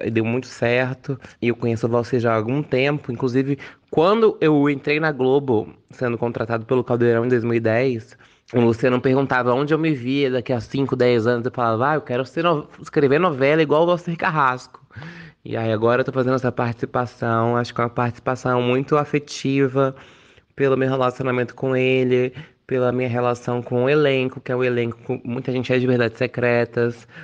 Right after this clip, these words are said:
mas outras pessoas eu conheço há muito tempo, como a Juliana Paz, a Paola Oliveira. E gravar pra mim foi bem diferente, né? Porque eu costumo fazer tu-, tu-, tudo muito ao vivo, improvisado, e do meu jeito, em casa, e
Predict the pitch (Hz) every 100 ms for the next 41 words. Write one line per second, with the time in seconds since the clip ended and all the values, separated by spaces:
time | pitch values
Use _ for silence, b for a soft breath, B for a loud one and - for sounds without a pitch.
0 | B 120 113 113 117 107 120 - 120 117
1 | 113 123 117 113 113 117 - 117 117 -
2 | 107 104 107 110 110 117 113 117 117 107
3 | 107 - 107 104 107 110 107 107 113 117
4 | 110 110 110 B B B B _ _ 131
5 | 131 127 127 123 123 117 147 160 135 139
6 | 165 196 180 147 170 - 156 156 196 -
7 | 214 214 185 170 147 123 127 - 107 -
8 | 120 123 - 139 - 139 139 143 127 131
9 | - 147 - 160 156 170 165 175 196 202
10 | 156 160 175 156 131 120 117 123 127 127
11 | 151 135 131 156 147 120 113 B B B
12 | - 113 113 156 147 135 147 139 120 135
13 | - 135 135 139 117 110 107 110 113 110
14 | 113